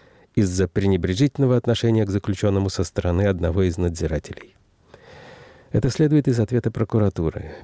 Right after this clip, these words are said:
пишет Р Б К со ссылкой на адвоката. В документе говорится, что один из сотрудников колонии нарушил закон о служ-, и служебные инструкции. При входе в здание административного штаба он коснулся рукой плеча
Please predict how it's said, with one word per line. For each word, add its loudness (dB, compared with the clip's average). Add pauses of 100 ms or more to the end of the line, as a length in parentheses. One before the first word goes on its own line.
(200)
пишет -2
Р 2
Б 0
К 0
со -2
ссылкой -2
на 2
адвоката. -2 (1000)
В 2
документе -4
говорится, 2
что 0
один 2
из 2
сотрудников 0
колонии 4
нарушил 2
закон 0
о 0
служ-, 0
и 2
служебные 2
инструкции. -4 (680)
При 0 (260)
входе 0
в -4
здание 2
административного 0
штаба 0
он 0 (240)
коснулся 0
рукой 2
плеча 0